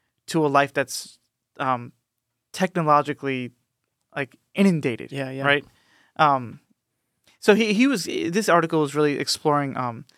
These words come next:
Speaker 1: uh, the reasons why the Latin Mass,
Speaker 2: Mm-hmm.
Speaker 1: uh, was gaining so much traction, um, and then why Francis felt the need to, uh,
Speaker 2: Mm-hmm.
Speaker 1: clamp down on it. Um,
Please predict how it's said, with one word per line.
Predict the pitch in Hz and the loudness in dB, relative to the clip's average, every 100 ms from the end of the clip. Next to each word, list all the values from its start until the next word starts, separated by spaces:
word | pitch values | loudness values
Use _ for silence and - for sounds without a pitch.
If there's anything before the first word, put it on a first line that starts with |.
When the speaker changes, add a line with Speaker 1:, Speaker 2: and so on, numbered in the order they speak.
| _ _ _ | _ _ _
Speaker 1:
uh, | - 123 | -2 -2
the | 143 | -2
reasons | 139 147 139 131 131 | -4 -4 -4 -8 0
why | 135 120 127 147 | 2 4 0 -4
the | 156 147 | -2 2
Latin | 147 120 147 | 2 0 0
Mass, | 139 147 160 - | -2 -2 -4 -10
Speaker 2:
Mm-hmm. | 147 139 | -8 -2
Speaker 1:
uh, | 143 135 | 0 0
was | 131 | -2
gaining | - 147 139 | -4 -4 -6
so | 143 | -8
much | 139 - | -10 -8
traction, | - 139 - 151 160 _ _ _ - | -2 -2 -2 -10 -12 _ _ _ -6
um, | 135 127 - - | -2 -2 -4 -10
and | 147 | -8
then | 143 131 127 - | -6 -8 -14 -4
why | 143 135 131 123 _ _ | 0 2 0 -8 _ _
Francis | - 151 131 127 | -8 -6 -6 -8
felt | - 135 | -6 -4
the | |
need | 135 131 127 | -6 -8 -10
to, | - 123 | -8 -8
uh, | - - 117 | -10 -12 -10
Speaker 2:
Mm-hmm. | 120 139 | -8 -6
Speaker 1:
clamp | 143 123 | -6 -2
down | 147 135 | 0 0
on | 117 | -4
it. | 117 - _ _ _ - | -10 -14 _ _ _ -4
Um, | 139 113 - | -2 -2 -6